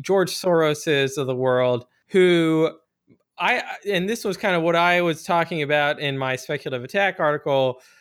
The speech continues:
would borrow against their other assets to and borrow from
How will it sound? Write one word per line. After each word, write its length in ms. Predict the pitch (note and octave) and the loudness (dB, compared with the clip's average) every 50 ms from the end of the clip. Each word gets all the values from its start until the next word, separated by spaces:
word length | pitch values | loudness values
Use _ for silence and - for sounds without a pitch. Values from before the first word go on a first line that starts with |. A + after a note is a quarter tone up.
| _ _ | _ _
would 340 | - E3 E3 D#3+ D#3 C3+ A#2+ | -4 0 2 2 2 2 0
borrow 640 | - D3 D3 D#3+ E3 E3 E3 D#3 D3+ D3+ D3 C#3+ D#3 | 0 2 4 4 4 4 4 4 4 4 2 0 0
against 680 | - D#3 C#3+ C3+ C#3+ C#3+ D3 C#3+ C#3 C3+ - - - - | -2 -4 -4 -2 -2 -2 -2 -2 -4 -8 -12 -14 -14 -14
their 300 | D#3 C3 C#3 C#3 C#3 C#3 | -6 -4 -2 -2 0 0
other 240 | - D3 C#3+ C#3 C#3 | -2 -2 -2 -2 -2
assets 760 | C3+ B2+ B2+ C3 C3 - - D3 C3+ C3 B2+ A#2+ - - - - - - | 0 0 0 -2 -2 -4 -2 -2 0 0 0 -2 -6 -10 -20 -20 -18 -10
to 440 | - C#3 C3 B2+ B2+ B2 B2 B2 B2 - _ _ _ _ _ _ _ _ _ _ _ _ _ _ _ D3 C#3+ | -4 -2 0 2 2 2 0 -2 -4 -8 _ _ _ _ _ _ _ _ _ _ _ _ _ _ _ -10 -4
and 260 | E3 F3 D3 D3 C3 B2 | -2 -2 0 -2 -2 0
borrow 420 | C#3 D3+ F#3 G#3 G#3 G3 F#3 E3+ | 2 2 4 4 4 4 2 2
from 600 | - - - F3+ F3 F3+ F#3 E3+ D#3 D3 C#3 D3 | -2 -4 -2 0 0 2 2 0 -2 -2 -4 -10